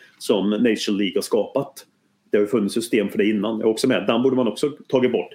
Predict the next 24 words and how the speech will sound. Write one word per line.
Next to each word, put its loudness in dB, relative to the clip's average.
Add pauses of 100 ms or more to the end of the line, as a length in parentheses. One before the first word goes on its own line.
(140)
nu. -2 (420)
Man -2
borde 2
inte -2
ha 0
det -2
överhuvudtaget, -4
då 2
kan -4
jag -8
tycka, -4
sett -6
till -8
matchen. -8
Men -2
definitivt -2
här 0
och -2
nu. -4
Så. -6 (360)
Men 0
det 4
är 0
väl -2